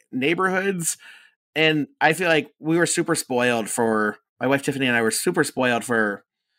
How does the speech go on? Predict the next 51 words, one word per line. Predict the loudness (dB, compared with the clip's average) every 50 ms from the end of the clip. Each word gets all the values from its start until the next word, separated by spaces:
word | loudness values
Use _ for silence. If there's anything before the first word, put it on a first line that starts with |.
| _ _ _ _ _ _ _ _ _ -2
that | 2 2 2
time | 2 2 0 0 0 -2
frame. | -2 -2 0 0 0 0 0 -2 -6 -6 -4
We | 0 2 4
were | 4
actually | 2 2 -2
joking | -2 -2 -2 0 0 0
about | 0 0 0
it | 0
the | 0
other | 0 0 0
day, | 0 0 0 0 0 -2
like, | -2 -6 -6 -8 -10 _ _ _ _ _ _ _ _ _ _ _ _ _ _ _ _ _ _
when | -4 -2 -2
we | 0
were | 0
in | 0 0
Athens, | 0 0 0 0 -2 -4 -2 0
we | 0
had | 0 -2
free | -2 -2 0 0 2
movies, | 2 0 0 0 2 2 0 0 -2
free | -2 -2 -2
concerts, | -2 0 -2 -2 0 0 -2 -2 -2
and | -4 -6 -4
free | 0 0 0
sporting | 0 0 -2 -2 0 0 0 0
events. | 0 0 0 0 -2 -2 0
We | 0 0
were | 0
twenty | 0 -2 -4 -4 -2 0 0
years | 0 0 0 0 0 -2
old, | -2 0 0 0 0 -2 -4 -10 _ _ _ _ _ _ _ _ _ _ -4
and | -2 0 0 0 -2 -4
it | -4 -2
didn't | 0 0 0 0
get | 0 -2 -2
much | -2 -4 -2 -2
better | -2 0 0 0
than | 0 -2 -2 -2
that. | -2 -2 -4 -6 -8 -12 -12 -10
But | -6 -2 0 2
again, | 2 2 2 0
it | 0 0
wasn't | 0 0 0 0 -2 -2
about, | 2 2 2 2 2 0
it |
was | -2 0 2
about | 2 2 2
how | 2 2 0 2
much | 2 2 2 0 0 -4